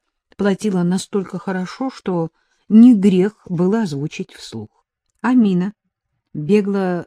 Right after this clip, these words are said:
просмотрела бумаги. «Двадцать шесть лет», пробормотала она сквозь зубы. «Что?» не понял детектив. «Ничего»,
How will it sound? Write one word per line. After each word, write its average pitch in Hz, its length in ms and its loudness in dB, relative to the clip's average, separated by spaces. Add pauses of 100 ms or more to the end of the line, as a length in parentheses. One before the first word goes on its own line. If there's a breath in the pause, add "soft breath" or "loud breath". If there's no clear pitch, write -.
(120)
просмотрела 180 560 -4
бумаги. 160 560 -4 (920)
«Двадцать 180 680 -6
шесть - 420 -10
лет», 143 240 -8 (560 soft breath)
пробормотала 151 600 -6
она 160 160 -2
сквозь 185 320 -4
зубы. 190 240 -4
«Что?» - 320 -12 (720)
не 175 140 0
понял 156 320 -4
детектив. 156 500 -8 (240)
«Ничего», 180 680 -2